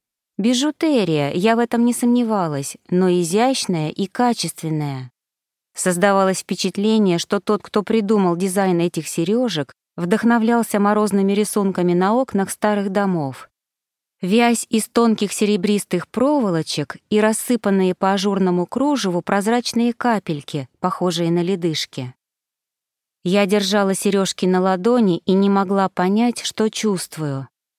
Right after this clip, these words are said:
Наверное, сейчас чудеса начали немного пугать. Кто делает мне подарки? Зачем? И не опасно ли то, что он подобрался ко мне так близко?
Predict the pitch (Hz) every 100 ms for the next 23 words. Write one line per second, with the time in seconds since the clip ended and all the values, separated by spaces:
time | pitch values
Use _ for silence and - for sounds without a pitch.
0 | _ 196 226 214 214 208 202 196 214 190
1 | 214 202 - 202 180 196 - 269 233 214
2 | 226 220 214 220 220 226 214 214 - 226
3 | 220 196 143 - - _ _ _ _ -
4 | - 339 294 185 214 226 185 175 185 196
5 | 214 202 208 208 220 180 160 - 135 -
6 | _ _ _ 160 208 240 - - 311 240
7 | 165 - _ _ _ _ _ - 226 254
8 | 302 302 320 247 - 202 214 233 226 -
9 | 196 196 208 226 214 226 202 - 180 208
10 | 240 311 302 254 233 220 269 240 - -
11 | 151 135